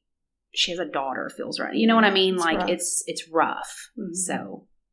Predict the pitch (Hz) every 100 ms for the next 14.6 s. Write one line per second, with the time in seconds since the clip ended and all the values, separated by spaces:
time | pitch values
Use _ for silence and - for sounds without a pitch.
0 | _ _ _ _ _ _ _ _ _ _
1 | 226 196 196 190 143 147 151 - - -
2 | 151 147 143 143 - 143 - - - -
3 | - - - 170 165 160 151 214 - -
4 | - 185 180 - - 208 190 190 214 269
5 | 269 254 214 190 - 190 190 190 - -
6 | - - 190 185 185 - 156 131 123 -
7 | - - 196 185 175 185 185 175 180 -
8 | - - 190 180 202 - 254 - 202 -
9 | 190 190 196 190 196 - 214 202 - -
10 | 190 185 190 185 185 180 175 175 180 190
11 | 185 180 180 185 190 - - - _ _
12 | 208 202 196 185 180 185 190 180 175 180
13 | 170 170 - 160 160 156 156 160 170 -
14 | - 214 240 262 247 240